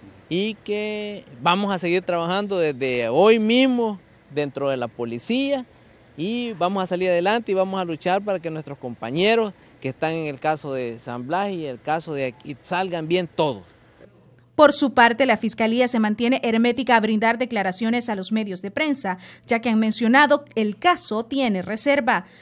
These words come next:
Speaker 2: De manera extraoficial se supo que los policías serán llevados hasta el Centro Penal de Metapán.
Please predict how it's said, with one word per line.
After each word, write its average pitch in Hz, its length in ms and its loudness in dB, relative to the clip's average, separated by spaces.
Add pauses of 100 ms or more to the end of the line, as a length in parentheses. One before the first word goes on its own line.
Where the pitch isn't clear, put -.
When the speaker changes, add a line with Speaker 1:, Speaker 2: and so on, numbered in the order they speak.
(120)
Speaker 2:
De 381 80 -4
manera 294 420 6
extraoficial 226 840 -2
se 269 100 -4
supo 262 360 0
que 262 160 2
los 214 200 0
policías 226 720 0
serán 226 320 0
llevados 214 540 2 (220)
hasta - 380 2
el 269 200 4
Centro 311 560 2
Penal 240 400 2
de 196 100 -2
Metapán. 196 720 0